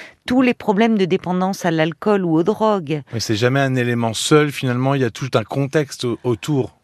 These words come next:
Speaker 1: Alors, il y a, il y a tout un contexte. Je, je pense aussi à des, à des, à des facteurs sociaux. N'oublions pas que le chômage, la pauvreté sont aussi des facteurs de risque,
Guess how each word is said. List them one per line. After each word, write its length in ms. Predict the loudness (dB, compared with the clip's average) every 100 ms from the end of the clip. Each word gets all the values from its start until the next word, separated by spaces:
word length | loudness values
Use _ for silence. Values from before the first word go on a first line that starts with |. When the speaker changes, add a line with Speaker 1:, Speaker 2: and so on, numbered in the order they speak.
| 2
Speaker 1:
Alors, 240 | 4 2
il 100 | 0
y 80 | -2
a, 20 | -2
il 80 | 2
y 60 |
a 60 | 2
tout 240 | 2 -4 0
un 120 | 0
contexte. 800 | 0 -4 -4 0 0 -2 -6 -4 -2
Je, 180 | -2 -2
je 140 | -4
pense 320 | 0 -2 0
aussi 240 | -4 0 0
à 60 |
des, 260 | 0 0 0
à 160 | 0
des, 640 | 0 -2 0 0 0 -2 0
à 100 | 0
des 120 | 0
facteurs 460 | -2 -6 -2 -4 -4
sociaux. 580 | -4 -4 -4 -2 -2 -2
N'oublions 680 | 2 4 4 2 0 0 -2
pas 340 | 0 0 -2 -8
que 80 | -2
le 140 | 0 0
chômage, 800 | -2 0 2 2 2 0 -4 -8 -10 _ _ _ _ 2
la 200 | 4 4
pauvreté 800 | 0 -2 -2 -6 -2 -2 -2 -4
sont 400 | -6 -4 -4 -2
aussi 400 | -4 -4 -8 -8 _
des 100 | -6
facteurs 400 | -4 -6 -4 -4
de 80 | -4
risque, 460 | -4 -6 -10 -20